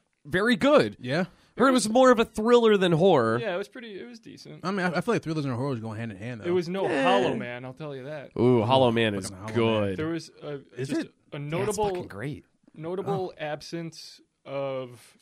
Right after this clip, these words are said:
Speaker 3: invisible penis C G I
Speaker 1: In
Speaker 3: from my friend Kevin Bacon.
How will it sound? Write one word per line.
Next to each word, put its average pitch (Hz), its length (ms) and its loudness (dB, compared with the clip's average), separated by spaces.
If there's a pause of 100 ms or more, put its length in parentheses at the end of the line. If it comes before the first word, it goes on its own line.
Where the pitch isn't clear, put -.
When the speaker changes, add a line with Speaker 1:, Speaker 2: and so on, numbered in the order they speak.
(320)
Speaker 3:
invisible 143 760 -12
penis 151 400 -14
C - 180 -12
G 147 260 -12
I 160 220 -12 (1300)
Speaker 1:
In 117 280 0
Speaker 3:
from 139 240 -10
my 139 120 -8
friend 139 260 -14
Kevin 135 300 -12
Bacon. 131 320 -16